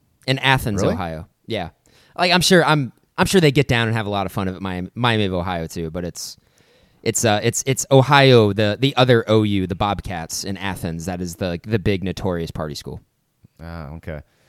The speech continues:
Speaker 2: Miami U is in the other Oxford. <laughs> Oxford, Ohio, not Oxford, Mississippi. All right, so that's all I have. You have any more thoughts on the All-American list that you want to get up?
Speaker 1: No, I mean, I, I do think it's interesting. There's, um,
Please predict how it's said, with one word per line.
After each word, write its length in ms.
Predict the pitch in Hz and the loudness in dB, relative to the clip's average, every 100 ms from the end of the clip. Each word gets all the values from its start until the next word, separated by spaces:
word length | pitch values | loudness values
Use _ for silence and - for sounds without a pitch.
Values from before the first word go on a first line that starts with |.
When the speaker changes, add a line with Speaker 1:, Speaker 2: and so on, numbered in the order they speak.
| _ _ _ | _ _ _
Speaker 2:
Miami 340 | 117 135 165 160 | -2 0 2 2
U 320 | 131 143 147 | 4 4 4
is 160 | 131 117 | 4 2
in 140 | 120 | 0
the 120 | 117 | 0
other 240 | 120 123 107 | 2 0 4
Oxford. 640 | 139 - - 82 67 64 - - - - - - - - _ _ - | 2 2 -4 -8 -12 -18 -20 -20 -20 -20 -20 -20 -20 -20 _ _ -20
<laughs> 600 | - - - - _ 107 | -18 -18 -20 -20 _ -8
Oxford, 300 | 117 123 139 | -4 -2 2
Ohio, 380 | 120 131 151 131 | 4 4 6 4
not 220 | 120 120 - | 4 -2 -2
Oxford, 340 | 110 123 131 | -2 -2 -4
Mississippi. 540 | 113 110 - 123 87 76 - _ _ _ _ _ _ _ _ _ _ _ _ _ _ _ _ _ _ _ _ _ _ - | -6 -6 -4 -4 -4 -6 -12 _ _ _ _ _ _ _ _ _ _ _ _ _ _ _ _ _ _ _ _ _ _ 4
All 120 | 175 | 8
right, 180 | 175 143 | 8 8
so 80 | 175 | 4
that's 140 | 185 | 6
all 100 | 196 | 6
I 80 | 165 | 8
have. 200 | 160 139 | 6 6
You 60 | |
have 100 | 160 | 4
any 100 | 165 | 4
more 120 | 160 160 | 2 4
thoughts 280 | 156 151 | 4 2
on 80 | 156 | 2
the 80 | 147 | 4
All-American 400 | 147 151 151 147 | 4 4 2 2
list 240 | 151 143 | 0 0
that 80 | 135 | -2
you 80 | 139 | 0
want 80 | 139 | 2
to 60 | |
get 100 | 139 | 2
up? 260 | 139 139 - - - - - - - - - - - _ | 0 -2 -8 -20 -20 -20 -20 -20 -20 -20 -20 -20 -20 _
Speaker 1:
No, 240 | 180 185 185 | 0 4 4
I 160 | 180 | 4
mean, 140 | 175 165 | 4 2
I, 260 | 156 160 | 2 0
I 140 | 147 156 | 2 4
do 100 | 165 | 6
think 160 | 160 | 6
it's 120 | 151 131 | 2 0
interesting. 420 | 123 120 139 135 | 0 0 0 2
There's, 260 | 123 117 | 2 2
um, 440 | 120 113 104 101 | 2 2 0 -2